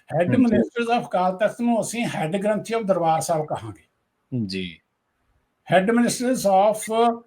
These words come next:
Speaker 1: ਦਮਦਮਾ ਸਾਹਿਬ ਨੂੰ ਅਸੀਂ ਹੈਡ ਮਿਨਿਸਟਰਸ, ਅ, ਜਥੇਦਾਰ, ਜਥੇਦਾਰ ਨਹੀਂ ਕਹਾਂਗੇ, ਉੱਥੇ ਹੈਡ ਗ੍ਰੰਥੀ ਕਹਾਂਗੇ।
Speaker 2: ਹਮ।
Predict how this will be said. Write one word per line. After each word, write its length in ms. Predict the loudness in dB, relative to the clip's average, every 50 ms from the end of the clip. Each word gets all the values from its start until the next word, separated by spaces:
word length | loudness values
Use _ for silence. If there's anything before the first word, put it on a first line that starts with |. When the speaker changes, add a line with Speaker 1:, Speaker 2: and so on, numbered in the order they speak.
| _ -6 -2
Speaker 1:
ਦਮਦਮਾ 400 | 0 0 2 2 2 4 2 2
ਸਾਹਿਬ 300 | 2 2 0 0 0 0
ਨੂੰ 140 | -2 -4 -4
ਅਸੀਂ 180 | -6 -4 -4
ਹੈਡ 280 | -4 -2 -4 -4 -4 -4
ਮਿਨਿਸਟਰਸ, 720 | -4 -4 -4 -4 -4 -6 -6 -6 -4 -2 -2 -2 -4 -8 -14 _ _ _ _ -8
ਅ, 200 | -8 -8 _ -10 -6
ਜਥੇਦਾਰ, 540 | 0 0 0 0 0 0 4 4 4 4 2 -6 -16 _ -8
ਜਥੇਦਾਰ 420 | -8 -8 -4 -4 0 2 2 2
ਨਹੀਂ 140 | 2 0 -2
ਕਹਾਂਗੇ, 400 | -2 -2 -4 -4 -4 -6 -6 -8 -4
ਉੱਥੇ 240 | -6 -6 -4 -2 -4
ਹੈਡ 240 | -2 -2 -2 -4 -4
ਗ੍ਰੰਥੀ 380 | -4 -2 -4 -4 -2 -2 -2 -2
ਕਹਾਂਗੇ। 340 | -2 -2 -4 -6 -8 -12 -18 _ _ _ _ _ _ _ _ _ _ _ _ -14
Speaker 2:
ਹਮ। 120 | -14 -14